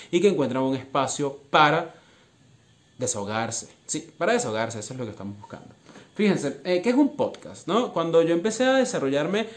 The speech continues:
a, a, a intentar, a idear, a pensar en temas desordenados, yo me pregunté qué, qué, ajá, ¿qué es un podcast? Bueno, un podcast es básicamente todo lo que hacemos grabado y lo distribuimos.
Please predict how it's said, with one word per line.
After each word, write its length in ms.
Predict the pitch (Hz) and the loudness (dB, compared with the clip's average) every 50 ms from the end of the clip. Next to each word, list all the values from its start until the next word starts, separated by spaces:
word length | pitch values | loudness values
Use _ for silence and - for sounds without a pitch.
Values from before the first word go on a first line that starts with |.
| - - - - - - | -18 -20 -20 -20 -12 -6
a, 140 | 127 123 120 | -4 -4 -2
a, 420 | - 123 127 92 71 92 131 131 | -2 -2 -2 -2 -2 0 0 2
a 60 | 135 | 4
intentar, 560 | 139 135 120 139 135 127 117 - 143 151 156 151 | 4 2 2 2 0 0 0 0 2 2 4 4
a 60 | 135 | 4
idear, 440 | 131 120 117 113 120 127 131 127 123 | 2 2 2 2 2 2 2 2 0
a 80 | 117 | -2
pensar 440 | - 110 107 104 98 123 120 123 127 | -2 -4 -4 -4 -4 -4 -2 -2 -2
en 200 | 139 143 143 135 | 0 0 -2 -2
temas 280 | 120 - 117 117 131 135 | -2 -4 -4 -2 -2 -2
desordenados, 640 | 131 123 - 127 127 127 143 143 139 123 127 127 123 | -2 -2 -2 -2 -2 0 0 0 2 2 0 0 -2
yo 80 | 120 | -4
me 60 | 107 101 | -6 -4
pregunté 440 | 120 123 117 107 101 110 110 110 | -4 -4 -4 -4 -6 -6 -8 -8
qué, 380 | 110 123 120 120 120 120 117 120 | -6 -4 -2 -2 -2 -2 -4 -6
qué, 140 | - 113 104 | -8 -10 -10
ajá, 180 | 104 127 151 170 | -10 -10 -10 -10
¿qué 80 | - | -8
es 60 | 107 117 | -8 -8
un 100 | 113 - | -6 -2
podcast? 340 | - 208 202 - 117 131 | -2 -2 -2 -4 -6 -6
Bueno, 160 | 165 196 214 214 | -4 -2 -2 -2
un 80 | 208 | 0
podcast 340 | - 233 226 233 - 226 202 | 0 0 0 0 -2 -2 -2
es 80 | 180 156 | -2 -2
básicamente 760 | 160 151 - - 175 156 143 139 135 135 131 - 175 185 180 - - - - - _ | -2 -4 -4 -2 -2 0 0 0 0 -2 0 0 -2 -2 -2 -6 -14 -20 -20 -10 _
todo 260 | - 180 175 175 185 | 6 8 10 10 10
lo 300 | 185 180 175 175 175 175 | 10 10 10 8 8 6
que 380 | 175 180 185 185 180 - - - - | 4 0 0 0 0 -2 -6 -8 -4
hacemos 880 | 151 143 127 - - 170 160 151 151 156 160 165 165 165 165 - - - 160 | -4 -2 -2 0 0 2 2 2 2 2 2 0 0 0 -2 -4 -6 -8 -6
grabado 500 | 143 135 120 113 107 98 85 80 82 80 - - - - - - - - - - - - | -4 -2 -2 -2 -2 -4 -4 -6 -8 -8 -8 -8 -8 -10 -14 -16 -18 -20 -20 -20 -12 -6
y 160 | - 135 127 | -4 -2 -2
lo 120 | 123 117 110 | -2 -2 -4
distribuimos. 720 | 113 110 - - - - 110 117 156 208 202 160 - | -4 -6 -8 -10 -10 -6 -4 -2 -2 -2 -2 -4 -8